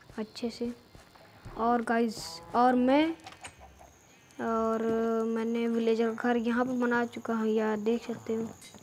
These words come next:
underground बना छोटा सा, यहाँ पर भी छोटा सा villager का घर बनाया है। ये लोग अपना काम पे लगे रहते हैं।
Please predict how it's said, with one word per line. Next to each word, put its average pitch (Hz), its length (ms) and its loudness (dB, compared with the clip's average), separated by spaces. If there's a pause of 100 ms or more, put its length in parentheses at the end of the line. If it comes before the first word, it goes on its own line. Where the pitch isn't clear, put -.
underground 254 580 0
बना 240 280 0
छोटा 233 400 -6
सा, 226 280 -8 (760)
यहाँ 220 200 -4
पर 220 180 -6
भी 214 280 -10 (600)
छोटा 226 260 -6
सा 220 360 -4 (580)
villager 220 440 0
का 208 400 -4
घर 208 260 -6
बनाया 202 380 -6
है। 202 120 -6 (600)
ये 233 60 0
लोग 233 200 2
अपना 240 200 -2
काम 214 300 -4
पे 208 120 -8
लगे 214 280 -4
रहते 233 320 -4
हैं। 247 240 -4